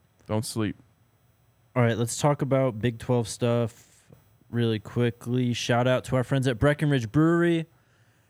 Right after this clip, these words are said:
Speaker 2: It's back, Ryan. The beer of the month, the Mountain Beach Sour,
Speaker 1: Aw.
Speaker 2: baby. Let's go.
Speaker 1: It's Jake, uh, <laughs> m-,
Speaker 2: The summer of Jake.
Speaker 1: Yeah, it is. This is summer of Jake.
Speaker 2: <laughs> Yeah, they
Speaker 1: Everything's
Speaker 2: s-,
Speaker 1: coming up, Jake.
Speaker 2: they snubbed your Strawberry Sky, man.
Speaker 1: I know.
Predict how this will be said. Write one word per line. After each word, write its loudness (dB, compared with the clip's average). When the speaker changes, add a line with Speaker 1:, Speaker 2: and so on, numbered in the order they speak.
Speaker 2:
It's 4
back, 2
Ryan. 2
The 0
beer 2
of 2
the 2
month, -2
the -4
Mountain 2
Beach 0
Sour, 2
Speaker 1:
Aw. 2
Speaker 2:
baby. 2
Let's 0
go. 0
Speaker 1:
It's -16
Jake, -4
uh, -2
<laughs> -14
m-, -2
Speaker 2:
The 0
summer 2
of -2
Jake. 0
Speaker 1:
Yeah, 0
it -2
is. 0
This 0
is -2
summer -2
of -4
Jake. -4
Speaker 2:
<laughs> -12
Yeah, -4
they 2
Speaker 1:
Everything's 2
Speaker 2:
s-, -12
Speaker 1:
coming 0
up, -2
Jake. -2
Speaker 2:
they 4
snubbed -2
your 0
Strawberry -2
Sky, -4
man. -6
Speaker 1:
I 2
know. 0